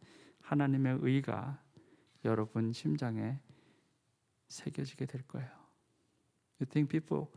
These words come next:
people say it's confusing. No. If you truly seek his face, then he will let you know his righteousness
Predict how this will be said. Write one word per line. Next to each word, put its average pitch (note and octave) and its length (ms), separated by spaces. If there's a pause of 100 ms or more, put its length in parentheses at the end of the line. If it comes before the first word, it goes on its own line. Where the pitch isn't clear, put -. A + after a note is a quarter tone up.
(300)
people F3 260
say C3+ 280
it's - 140
confusing. C#3 800
No. D#3 240 (640)
If B2 240
you G#2+ 100
truly G3+ 540
seek C3+ 440
his B2+ 240
face, C3 440 (400)
then A2+ 140
he - 240
will D3 220
let C#3 320
you B2 100
know A2+ 240 (1040)
his - 180
righteousness - 840